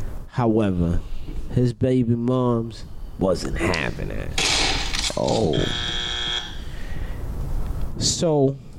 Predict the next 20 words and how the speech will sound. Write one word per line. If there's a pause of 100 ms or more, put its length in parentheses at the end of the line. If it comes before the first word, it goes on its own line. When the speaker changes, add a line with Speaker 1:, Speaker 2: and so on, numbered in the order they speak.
(200)
Speaker 1:
while
he
was
calling (440)
his (280)
baby
moms
on (100)
one
of
his
most
important
days
of
his
life,
his
wedding
day,